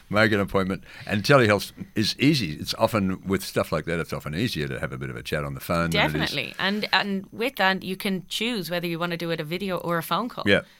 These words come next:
Speaker 2: So
Speaker 1: yeah.
Speaker 2: it could just be as simple as a phone
Speaker 1: Yeah.
Speaker 2: call. And a lot of times, I mean, y-, you'll stress it yourself out about the phone call. You make
Speaker 1: Mm.
Speaker 2: it.
Speaker 1: Yeah.
Speaker 2: And then you feel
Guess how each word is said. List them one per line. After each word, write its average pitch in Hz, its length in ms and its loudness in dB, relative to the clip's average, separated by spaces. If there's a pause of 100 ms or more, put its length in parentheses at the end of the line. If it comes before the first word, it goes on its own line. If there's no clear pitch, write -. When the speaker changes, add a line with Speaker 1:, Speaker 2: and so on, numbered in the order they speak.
(100)
Speaker 2:
So - 80 0
Speaker 1:
yeah. 185 60 4
Speaker 2:
it 196 80 -2
could 233 180 -2
just 214 200 -6
be 190 80 -2
as 185 80 -4
simple 190 280 -4
as 170 100 0
a 160 60 -8
phone 175 200 -2
Speaker 1:
Yeah. 196 80 0
Speaker 2:
call. 180 180 0
And 214 180 -2
a 233 40 0
lot 254 200 2
of 247 160 -2 (240)
times, 196 400 -2 (540)
I 190 40 -8
mean, 190 320 -4 (100)
y-, - 140 -16 (500)
you'll 175 160 -8
stress 226 360 -2
it 185 80 -10
yourself 220 460 2
out 151 140 -2
about 180 320 -2
the 180 80 -10
phone 147 280 -4
call. 151 240 -6
You 170 120 -6
make 190 260 2
Speaker 1:
Mm. 147 140 -2
Speaker 2:
it. - 300 -12
Speaker 1:
Yeah. 202 200 6 (360)
Speaker 2:
And 180 140 0
then 170 260 2
you 170 80 -4
feel 170 420 0